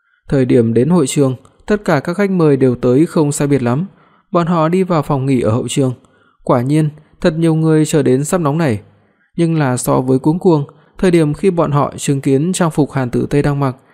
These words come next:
thì mọi người đều hít một hơi lãnh khí. Không phải là nói chơi sao?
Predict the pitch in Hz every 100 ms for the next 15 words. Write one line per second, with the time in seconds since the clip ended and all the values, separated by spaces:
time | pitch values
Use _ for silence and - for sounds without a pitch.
0 | _ _ - 165 165 156 151 147 143 -
1 | - 165 156 196 180 127 117 127 127 139
2 | 135 185 - _ _ _ - 151 139 143
3 | 120 120 117 131 165 156 165 160